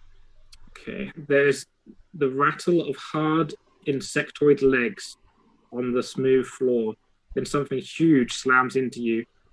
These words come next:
It feels like a coiled monster with a body as hard as ebony. Striking out blindly, you feel a segmented eye squash under your fist, splurting out ichor.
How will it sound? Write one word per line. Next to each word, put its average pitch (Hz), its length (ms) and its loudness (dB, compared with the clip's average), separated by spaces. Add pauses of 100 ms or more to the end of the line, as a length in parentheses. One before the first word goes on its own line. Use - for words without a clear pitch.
(260)
It 110 140 -6
feels 147 340 4
like 135 120 2
a 127 40 0
coiled 147 580 2
monster 131 600 -6
with 123 180 -4
a 117 60 0 (100)
body 131 340 2
as 127 120 -8 (120)
hard 131 240 0
as 123 180 -4 (120)
ebony. 117 400 -6 (1000)
Striking 165 640 0 (400)
out 139 300 -6
blindly, 139 420 2
you 120 220 -2
feel 135 600 2
a 135 40 -12
segmented - 1600 -4 (140)
eye 127 260 -2
squash - 680 -6 (360)
under 123 200 -6
your 117 200 0
fist, - 580 -6 (680)
splurting - 600 0
out 123 320 -6
ichor. 117 340 -8